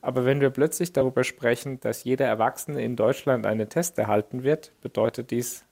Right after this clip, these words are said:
dann bei achtzig oder über achtzig Millionen Bürgern eine hohe Anzahl an falsch positiver Tests. Also es kommt darauf an,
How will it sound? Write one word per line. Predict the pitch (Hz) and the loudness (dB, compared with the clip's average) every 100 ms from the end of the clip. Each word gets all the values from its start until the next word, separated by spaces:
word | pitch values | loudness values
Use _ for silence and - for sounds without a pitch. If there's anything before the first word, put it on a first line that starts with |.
| _ _ | _ _
dann | 123 110 - | -6 -6 -6
bei | - - | -8 -6
achtzig | 156 - - - - | -6 -8 -10 -10 -6
oder | 117 | -4
über | 104 - 143 | -2 -2 -2
achtzig | 131 - 131 | -4 -10 -10
Millionen | 127 117 113 113 110 | -8 -4 -4 -4 -6
Bürgern | - 110 117 156 156 - - - | -2 0 0 -4 -6 -16 -20 -8
eine | 160 165 151 | -2 0 0
hohe | 175 214 | 0 0
Anzahl | 139 196 - 147 | 0 -2 0 0
an | 131 127 | 0 0
falsch | - 120 | 0 0
positiver | - 131 120 120 - 117 104 - | 0 -4 -4 -6 -10 -10 -10 -6
Tests. | 156 - - - - _ - - - - | -6 -6 -8 -12 -16 _ -20 -20 -8 0
Also | 151 | 0
es | 156 - | 0 -2
kommt | - 190 208 | 0 0 0
darauf | 151 135 - - | 0 -2 -6 -6
an, | 143 180 180 | -4 -4 -6